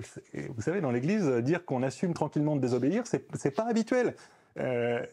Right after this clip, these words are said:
<laughs> évidemment que je dis pas qu'il faut désobéir, c'est pas ce que je veux dire. Évidemment que je suis un grand défenseur de l'obéissance. Mais ce que je veux dire, c'est que pour nous, il va pas de soi que, euh, un évêque constitutionnel, c'est un traître. Voilà, c'est comme ça.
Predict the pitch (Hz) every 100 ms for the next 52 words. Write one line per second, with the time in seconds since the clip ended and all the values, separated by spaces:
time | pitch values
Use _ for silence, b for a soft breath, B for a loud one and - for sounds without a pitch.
0 | - - - 131 110 117 139 160 117 104
1 | 113 151 - 107 147 135 123 135 196 -
2 | - 165 - 127 165 190 143 123 120 123
3 | 147 151 110 127 120 104 123 123 123 147
4 | 117 117 135 156 196 B B B - 147
5 | 156 143 - 147 156 202 214 156 151 139
6 | - _ _ _ 151 - _ - 165 185
7 | 226 254 160 131 202 190 180 160 - 160
8 | 170 247 b b b b b - 160 170
9 | 160 135 127 123 151 131 - 151 165 175
10 | 165 147 156 160 165 170 226 226 269 -
11 | 202 - 156 156 - 160 165 147 - 170
12 | 151 120